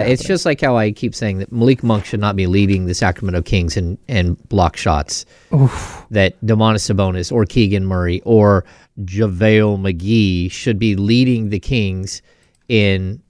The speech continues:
Speaker 2: blocks. And there should not be a situation where, uh, Malik Monk is averaging twice as many blocks as your front line.
Speaker 1: Great point.
Speaker 2: Just saying.
Speaker 1: That's wild. What a strange start to this year.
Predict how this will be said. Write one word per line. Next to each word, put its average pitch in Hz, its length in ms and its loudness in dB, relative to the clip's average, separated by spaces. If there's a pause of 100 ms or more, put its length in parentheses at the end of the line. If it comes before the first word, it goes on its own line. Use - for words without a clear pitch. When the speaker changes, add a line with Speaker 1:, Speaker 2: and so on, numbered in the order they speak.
Speaker 2:
blocks. 98 680 0 (400)
And 95 500 0
there 107 240 4
should 107 200 -2
not 110 220 0
be 107 180 4
a 95 140 2
situation 95 720 -2
where, 85 380 2 (540)
uh, 80 340 -2
Malik 110 440 0
Monk 104 260 -4
is 95 100 -4
averaging 95 720 -2 (260)
twice 98 320 0
as 98 140 -2
many 92 180 0
blocks 90 480 0
as 87 540 0
your 101 180 2
front 87 240 -4
line. 78 280 -10 (1500)
Speaker 1:
Great 123 160 -4
point. 170 240 0 (160)
Speaker 2:
Just - 160 -12
saying. 113 320 0 (600)
Speaker 1:
That's - 200 -6
wild. - 280 -6 (1300)
What 254 120 0
a 294 40 -2
strange 156 480 2
start 131 260 -2
to 135 60 -8
this 120 200 -6
year. 113 220 -6